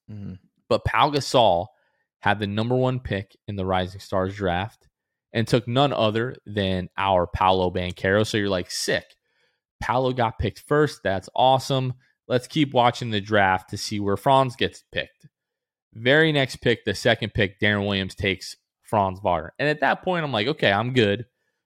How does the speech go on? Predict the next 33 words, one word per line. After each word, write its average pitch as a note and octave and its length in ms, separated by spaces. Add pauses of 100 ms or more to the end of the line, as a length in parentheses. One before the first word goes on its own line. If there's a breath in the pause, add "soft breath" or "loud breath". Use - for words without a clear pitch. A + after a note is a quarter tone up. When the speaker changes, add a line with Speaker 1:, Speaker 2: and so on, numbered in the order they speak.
(140)
Speaker 2:
First D3 240
of G#2+ 100
all, G2+ 340 (540)
brightest C3 640
future A2+ 340
core A2 400
in G#2+ 160
the G#2 140
entire G2+ 340
league G2+ 220
confirmed. G#2+ 680 (320)
Rising G#2+ 460
Stars G#2+ 600
took G#2+ 180
our G2+ 160
guys G2 340
one G#2 280
and G2 240
two. C#3 400 (440)
There A2 240
is, G2+ 220
is G#2+ 300
no, G#2 580
you G#2 100
know, F#2+ 180 (260)
argument G#2+ 460
to - 80
be G2 120
had. F2+ 280 (360)
Those A#2 240
are A#2 140
the A2 100
rules. D#3 520